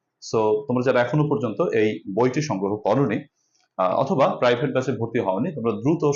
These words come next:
সময়ে, আহ, এই বইটি নেওয়া অথবা প্রাইভেট, প্রাইভেট ব্যাচে ভর্তি হওয়ার জন্য এই যে নম্বরটা দেখতে পাচ্ছ, জিরো ওয়ান এইট ফোর থ্রি এইট ফাইভ টু থ্রি সিক্স ওয়ান, এই নম্বরে WhatsApp এ এসএমএস করে আমার সাথে যোগাযোগ করতে পারো। সুপ্রিয় শিক্ষার্থীরা, তুমি, আহ, যদি প্রাইভেট ব্যাচে ভর্তি হও, তার, আহ, সুবিধাটা হচ্ছে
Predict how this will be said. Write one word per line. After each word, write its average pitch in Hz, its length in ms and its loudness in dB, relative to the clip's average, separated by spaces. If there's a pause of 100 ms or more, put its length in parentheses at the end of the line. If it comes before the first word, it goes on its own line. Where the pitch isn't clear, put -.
সময়ে, 107 380 0 (380)
আহ, 92 360 -2
এই 113 140 2
বইটি 151 440 4
নেওয়া 117 200 2
অথবা 107 440 0 (300)
প্রাইভেট, 131 300 4 (180)
প্রাইভেট 123 300 0
ব্যাচে 123 220 0
ভর্তি 113 240 0
হওয়ার 104 220 0
জন্য 147 280 -2
এই 143 140 2
যে 147 80 0
নম্বরটা 101 320 -4
দেখতে 98 260 -4
পাচ্ছ, - 200 -6
জিরো 107 220 0
ওয়ান 104 120 0
এইট 104 180 0
ফোর 110 100 0
থ্রি 101 340 -6 (420)
এইট 135 240 2
ফাইভ 107 260 2
টু 107 100 0
থ্রি 123 160 -4
সিক্স - 300 -4
ওয়ান, 117 220 -2
এই 117 120 2
নম্বরে 113 300 0
WhatsApp 101 440 -2
এ 104 40 4
এসএমএস 104 340 -4
করে - 120 0
আমার 101 220 -4
সাথে 90 240 -6 (600)
যোগাযোগ 98 320 0
করতে 82 240 -12
পারো। - 200 -10 (120)
সুপ্রিয় 143 280 0
শিক্ষার্থীরা, 156 440 0
তুমি, 123 420 -2 (280)
আহ, 98 240 0
যদি 135 320 2
প্রাইভেট 135 340 2
ব্যাচে 117 220 0
ভর্তি 107 260 -2
হও, 139 160 -2
তার, 131 140 -2
আহ, 104 200 -2
সুবিধাটা 120 420 0
হচ্ছে 113 420 -2